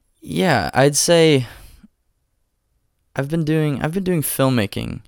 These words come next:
full time now for, I think, four years.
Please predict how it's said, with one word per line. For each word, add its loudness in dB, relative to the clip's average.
full 0
time 0
now 0
for, 0
I -6
think, -8
four -2
years. -6